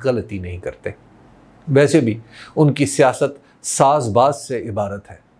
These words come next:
वोटों से उन्हें पहले गरज थी, ना अब है,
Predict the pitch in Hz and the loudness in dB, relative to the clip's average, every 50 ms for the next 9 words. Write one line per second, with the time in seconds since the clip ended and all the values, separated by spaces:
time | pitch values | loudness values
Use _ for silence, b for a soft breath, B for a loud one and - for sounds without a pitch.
0 | _ _ - 135 143 151 143 185 170 135 - 123 123 123 b b b b b b | _ _ 2 2 4 4 4 2 2 0 -2 -6 -6 -8 b b b b b b
1 | - 165 156 147 - - 131 131 139 160 165 147 147 147 151 143 147 - - 127 | 0 2 2 2 2 0 -2 0 0 0 2 2 2 2 2 -2 -4 -10 -14 -16
2 | 113 - _ _ _ 123 120 117 - - 104 101 98 92 107 101 | -16 -16 _ _ _ -8 -6 -6 -4 -4 -4 -6 -4 -6 -8 -10